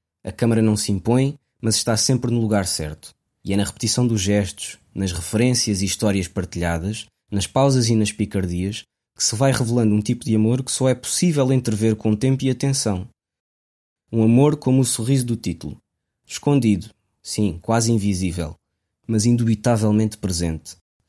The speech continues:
que se vai abrindo aos poucos aos nossos olhos e ouvidos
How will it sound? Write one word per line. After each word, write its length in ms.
que 60
se 120
vai 220
abrindo 300
aos 140
poucos 320
aos 140
nossos 300
olhos 260
e 60
ouvidos 520